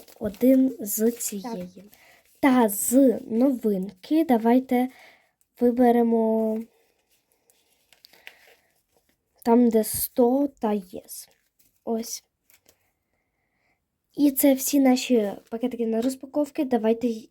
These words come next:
Speaker 1: е, на розпаковку, давайте їх розпаковувати. Також я вже порахувала, скільки в нас пакетиків на розпаковочку. У нас всього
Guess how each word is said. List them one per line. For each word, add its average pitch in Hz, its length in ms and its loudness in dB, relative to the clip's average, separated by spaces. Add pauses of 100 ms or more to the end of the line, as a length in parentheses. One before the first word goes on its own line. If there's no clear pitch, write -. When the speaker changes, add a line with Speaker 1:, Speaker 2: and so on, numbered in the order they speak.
(140)
Speaker 1:
е, 226 180 -2 (120)
на 240 160 2
розпаковку, 285 560 -4
давайте 226 440 -2
їх 233 280 -2
розпаковувати. 208 1160 -10 (1080)
Також 277 380 2
я 269 60 4
вже 254 160 2
порахувала, 240 760 0
скільки 262 340 -6
в 214 40 -4
нас 220 140 -6
пакетиків 220 500 -6
на 269 140 2
розпаковочку. 247 680 -6
У 247 40 -2
нас 240 120 0
всього 214 480 -2